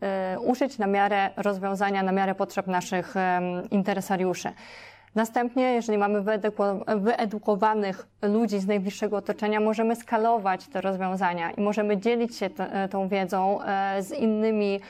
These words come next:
uczestnikami rynku, e, bo wydaje mi się, że przy tak ważnych, e, społecznych, e, m, kwestiach jak marnowanie żywności tutaj nie mamy konkurencji. Tutaj mamy przestrzeń do synergii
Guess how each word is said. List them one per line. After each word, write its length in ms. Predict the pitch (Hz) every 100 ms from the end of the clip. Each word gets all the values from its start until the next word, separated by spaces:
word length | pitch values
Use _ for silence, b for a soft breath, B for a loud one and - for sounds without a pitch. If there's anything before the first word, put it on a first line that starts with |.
| B -
uczestnikami 680 | 208 214 - 208 208 202
rynku, 540 | 196 185 180 220 240 285 B B B
e, 260 | - 208 202
bo 240 | 180 214
wydaje 340 | 214 226 233 233
mi 80 | 233
się, 140 | 220
że 100 | 208
przy 160 | - 202
tak 260 | 226 226
ważnych, 500 | 196 220 214 208 202
e, 160 | 214 208
społecznych, 840 | - 202 208 214 214 202 202 196
e, 40 | 202
m, 960 | 196 196 190 185 196 196 190 190 233
kwestiach 520 | - 220 220 208 185
jak 220 | 208 220 214
marnowanie 560 | 208 202 202 214 208
żywności 460 | 196 190 220 220 196
tutaj 300 | 214 220 214
nie 120 | 208
mamy 300 | 214 208 202
konkurencji. 720 | 196 202 190 196 185 185 185
Tutaj 520 | 214 220 214 208 214
mamy 340 | 214 220 220 220
przestrzeń 500 | - 208 - 208 190
do 80 |
synergii 600 | 196 214 196 190 185 247